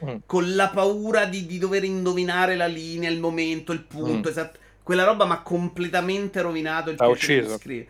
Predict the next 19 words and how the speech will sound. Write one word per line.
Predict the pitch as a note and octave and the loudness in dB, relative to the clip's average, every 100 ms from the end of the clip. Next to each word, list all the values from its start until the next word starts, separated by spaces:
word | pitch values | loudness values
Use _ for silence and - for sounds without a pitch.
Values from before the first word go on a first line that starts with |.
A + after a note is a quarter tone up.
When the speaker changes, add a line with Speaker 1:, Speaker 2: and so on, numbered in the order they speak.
| - - | -20 -4
Speaker 2:
Le | - G3+ | 0 2
scrivevo, | - G#3 A3+ A#3 C#4 C#4+ C#4+ F4 - - | 0 0 0 0 0 0 0 -2 -12 -4
le | F3+ | -4
scrivevo | F3+ F#3 G3 A3 G3+ | -2 -4 0 2 2
veramente | F#3 F3+ G#3+ A#3+ G#3+ G3 F3+ | 2 0 -2 -2 0 0 0
con | F3+ E3+ | -2 -2
lo | E3+ | -2
stampino, | - - F3+ F3+ F3+ F3+ F3 E3+ E3 | -2 0 0 -2 -6 -2 -2 0 0
esattamente | D#3+ E3 E3 F3 F3+ F#3 | -2 -4 -2 -2 -2 -4
in | |
quel | F3+ F3 | -2 -2
Speaker 1:
Mm. | |
Speaker 2:
modo, | C3 G3 G3 | 0 2 2
ma | |
non | D#3 | -2
mi | D3 | -4
son | C#3+ D#3 - | -6 -8 -8
più | D#3+ | -14
divertito. | D3+ D#3 C3+ - C#3 G#2+ G#2 | -8 -6 -6 -8 -12 -10 -14